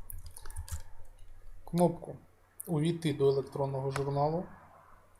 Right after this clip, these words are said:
та дві кнопки на завантаження додатків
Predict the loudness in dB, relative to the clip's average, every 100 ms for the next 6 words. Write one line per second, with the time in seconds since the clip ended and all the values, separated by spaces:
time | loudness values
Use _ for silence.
0 | -20 -20 -20 _ -20 -20 -2 2 2 4
1 | 2 4 4 4 4 2 2 2 4 4
2 | 4 4 4 2 0 2 6 6 4 2
3 | -6 -6